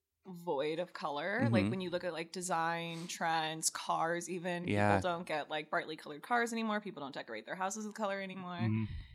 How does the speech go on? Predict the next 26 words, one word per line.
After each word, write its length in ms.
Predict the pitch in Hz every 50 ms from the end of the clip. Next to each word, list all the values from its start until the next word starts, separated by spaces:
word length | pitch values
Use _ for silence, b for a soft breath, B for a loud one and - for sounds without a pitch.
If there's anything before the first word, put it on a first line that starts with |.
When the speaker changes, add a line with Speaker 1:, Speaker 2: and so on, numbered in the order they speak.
| B -
Speaker 1:
And 100 | - 160
it's 140 | 143 - -
like, 200 | 170 165 135 - - -
and 100 | 196 190
people 360 | - - 220 214 - 180 180
dress 640 | 175 - - 156 147 180 220 - - - - - - 226 240 -
not 200 | - 196 190 196 185
even 200 | 208 196 208 202
with 120 | 196 202
a 40 | -
lot 200 | 202 190 196 196
of 60 | 202
color 320 | - - 208 196 185 180 190
anymore. 680 | 190 190 190 185 185 185 180 180 180 180 180 185 190 - -
Speaker 3:
Yeah. 220 | 95 92 92 95 92 - - - - - - _ _ _
Speaker 1:
It's 100 | - -
interesting. 460 | - 180 - - - - - 190 190 180 185
Speaker 3:
Look 100 | 101 98 -
at 40 | 107
our 80 | 107 107
outfits 300 | 107 104 - 101 - -
right 140 | 98 92 -
now. 160 | 98 104 104 98 - - - -
Speaker 1:
I 80 | 185
know. 240 | 196 220 311 302 208 - _ _ _ _ -
Speaker 3:
Yeah. 60 | 202